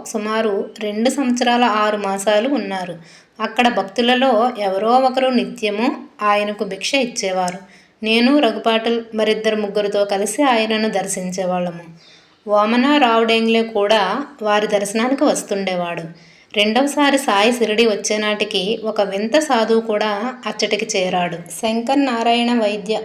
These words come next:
అనువాడు నానావల్లి అనే మహాత్ముని సమాధిని సేవిస్తుండేవాడు.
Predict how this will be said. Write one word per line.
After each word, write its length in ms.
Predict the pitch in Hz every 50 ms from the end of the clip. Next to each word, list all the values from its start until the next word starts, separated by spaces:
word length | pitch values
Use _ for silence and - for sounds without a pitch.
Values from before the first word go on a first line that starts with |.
| -
అనువాడు 480 | 214 214 214 220 220 220 214 214 214 294
నానావల్లి 840 | 381 320 208 208 190 190 202 226 254 277 294 277 269 262 269 269 262
అనే 200 | 254 247 247 247
మహాత్ముని 640 | 226 208 208 - 220 214 220 220 - 233 226 226 226
సమాధిని 680 | - 214 196 196 196 196 196 202 202 233 302 302 - - -
సేవిస్తుండేవాడు. 920 | - 214 202 196 202 202 - - 208 196 196 190 190 185 190 185 180 180 175